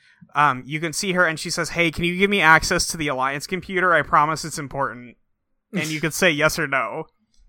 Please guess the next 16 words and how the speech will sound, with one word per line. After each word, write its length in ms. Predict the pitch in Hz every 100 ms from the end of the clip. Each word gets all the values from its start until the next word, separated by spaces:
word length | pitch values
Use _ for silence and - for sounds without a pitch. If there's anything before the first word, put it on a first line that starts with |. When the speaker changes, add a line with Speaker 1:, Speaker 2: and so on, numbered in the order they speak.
| _ _ _ _ _ _ _ _
Speaker 2:
Um, 640 | - 127 123 123 117 113 - _ _
I 100 | 165
talked 220 | 180 247 254
to 80 |
her 80 | 247
very 360 | 160 160 160 151
early 260 | 147 135 127
on, 520 | 113 110 107 127 131 _ _ _
and 160 | 147 139
then 240 | 135 127
she 180 | 120 151
never 240 | 139 131
showed 200 | 123 131
up 120 | 113 107
again. 380 | 113 113 151 - _ _
Speaker 1:
Yeah. 320 | - 117 104